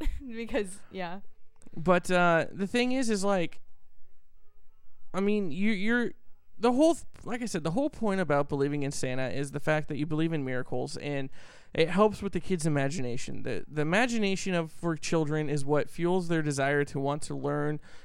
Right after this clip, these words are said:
Speaker 2: It fuels their desire to, to, like, succeed in life,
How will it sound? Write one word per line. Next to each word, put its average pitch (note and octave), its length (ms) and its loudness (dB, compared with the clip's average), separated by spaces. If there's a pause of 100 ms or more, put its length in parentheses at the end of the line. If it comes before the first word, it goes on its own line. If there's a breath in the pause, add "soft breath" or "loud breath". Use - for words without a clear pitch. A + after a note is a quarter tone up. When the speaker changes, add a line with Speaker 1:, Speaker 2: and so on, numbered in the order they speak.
(140 soft breath)
Speaker 2:
It C#3+ 240 2
fuels F3 340 4
their E3+ 180 2
desire D3 580 4
to, C3 420 0 (520 soft breath)
to, C#3 500 4
like, C3+ 240 -2 (220)
succeed F3+ 560 4
in E3+ 160 4
life, C#3+ 480 0